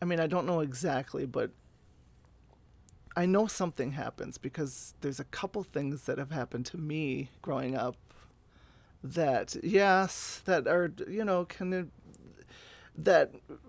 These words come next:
made me aware that there's something else going on, um, in this world or in this life that, that is maybe hidden, or I don't know what it is. But, uh, let's see, when I was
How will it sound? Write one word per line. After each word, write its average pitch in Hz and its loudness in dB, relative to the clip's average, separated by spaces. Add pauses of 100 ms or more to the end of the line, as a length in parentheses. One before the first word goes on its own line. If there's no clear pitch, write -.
(680)
made 190 8
me 165 2
aware 156 6
that 143 2
there's 151 0
something 175 -2
else 98 -4
going 127 -4
on, 65 -6 (680)
um, 135 -2 (840)
in 156 2
this 131 -2
world 131 2
or 131 2
in 131 0
this 127 -2
life - -4
that, 135 -2 (340)
that 135 0
is 139 -6
maybe 151 2
hidden, 170 2
or 120 2
I - 4
don't 151 2
know 147 0
what 139 2
it 131 0
is. 120 -2 (800)
But, 170 4 (320)
uh, 143 2 (260)
let's 151 -6
see, 127 -4
when 127 -2
I 165 0
was 156 -4